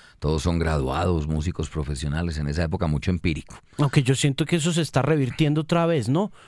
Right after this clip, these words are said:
Speaker 2: ¿No te da esa impresión con lo de los computadores, con el tema de los sintetizadores, con todas las máquinas, internet? Ya uno ve que los pelados no tienen que estudiar porque todo lo hacen en un aparato.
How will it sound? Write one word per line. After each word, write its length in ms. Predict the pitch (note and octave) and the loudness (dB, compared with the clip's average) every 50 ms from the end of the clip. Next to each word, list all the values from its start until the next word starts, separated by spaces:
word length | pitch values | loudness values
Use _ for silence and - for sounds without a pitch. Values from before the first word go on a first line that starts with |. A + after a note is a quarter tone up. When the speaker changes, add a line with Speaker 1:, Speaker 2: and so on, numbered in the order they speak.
| - - | -4 -2
Speaker 2:
¿No 80 | C3+ | 0
te 140 | C3+ - F3+ | 2 2 2
da 80 | E3+ F3 | 2 4
esa 100 | D#3 F3+ | 2 2
impresión 480 | F#3 D#3 - C3 C3+ C3+ B2+ F#3 F#3 | 2 2 2 2 2 2 2 2 2
con 160 | D#3+ - C#3+ C#3 | 2 2 2 2
lo 100 | C#3+ C#3+ | 2 2
de 100 | C#3 C3 | 2 2
los 160 | C3+ C3 - | 0 0 2
computadores, 840 | - C3+ B2 C3 C3 - C#3 B2+ B2+ C3+ D#3 E3+ E3+ E3+ E3 D#3 - - - - - - - - - - | 2 2 2 0 0 2 2 2 2 2 2 2 0 0 -2 -4 -6 -10 -18 -20 -20 -18 -18 -18 -10 -2
con 140 | - C3+ C3+ | 0 0 2
el 80 | C3 A#2 | 2 2
tema 240 | D3 C#3 D3 E3 | 2 2 2 2
de 40 | E3+ | 2
los 180 | D3 C#3 C3+ - | 2 2 2 2
sintetizadores, 960 | - C#3 B2+ - C3 - - C3+ - - C3+ A#2+ B2 C3+ D3+ E3 E3 E3 D3+ | 0 0 2 0 0 0 -2 -2 0 0 0 2 2 2 2 2 0 0 0
con 140 | - E3 C#3 | 2 0 2
todas 180 | - C#3+ C#3+ E3 | 4 2 2 2
las 160 | D#3 C3 A#2+ | 2 0 2
máquinas, 480 | C#3 C#3 D3+ D#3+ D#3 - F3 E3 C#3+ C3+ | 2 2 2 0 2 2 2 2 2 2
internet? 640 | C#3 B2+ A#2+ - C3+ B2 B2 B2+ C#3 D3+ D3 - - - - - - - | 2 0 0 0 0 0 2 2 0 0 0 -2 -6 -14 -14 -14 -10 -4
Ya 140 | - D3+ C3+ | -2 0 0
uno 280 | C#3+ D3 D#3+ D#3+ D#3+ | 2 2 2 2 2
ve 160 | E3 E3+ E3 D#3 | 0 0 -2 -2
que 140 | - F3+ | -2 -2
los 180 | F3 E3+ D#3 - | 0 0 0 0
pelados 360 | - C#3 A#2+ A#2+ A#2+ C3+ D3 | 0 0 2 2 2 2 2
no 220 | D3+ D3 D#3 D#3 D#3 | 4 4 4 2 0
tienen 560 | - - E3+ F#3 G3+ F#3+ F3 D3 C3 B2 B2 | -4 -4 -2 0 0 2 2 2 2 0 0
que 160 | - - C#3+ | 0 0 0
estudiar 640 | C3+ - - - D#3 D3 C#3 C3 A#2+ A2+ B2+ C#3+ C#3 | 0 2 2 2 4 4 4 2 2 2 0 0 0
porque 260 | - C#3 B2+ - C3+ | 0 -2 0 0 0
todo 220 | - - B2 B2+ | 0 2 2 2
lo 80 | C3+ C#3+ | 2 2
hacen 180 | C3+ C3+ C#3+ C#3+ | 2 2 2 2
en 60 | C3+ | 2
un 100 | A#2 B2+ | 2 2
aparato. 540 | C#3 - A2 G2 - - - - - - | 2 0 0 0 0 -2 -4 -6 -14 -18